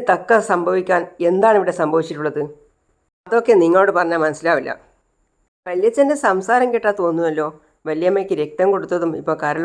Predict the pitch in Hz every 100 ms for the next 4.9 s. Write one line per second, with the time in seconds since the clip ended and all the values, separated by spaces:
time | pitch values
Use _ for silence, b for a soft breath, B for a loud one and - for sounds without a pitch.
0 | 185 175 175 175 156 160 175 165 165 165
1 | 143 135 156 160 160 160 _ _ _ _
2 | _ - 175 180 208 226 190 175 175 160
3 | 190 196 165 135 - - 151 175 214 208
4 | 190 170 165 165 160 147 139 139 139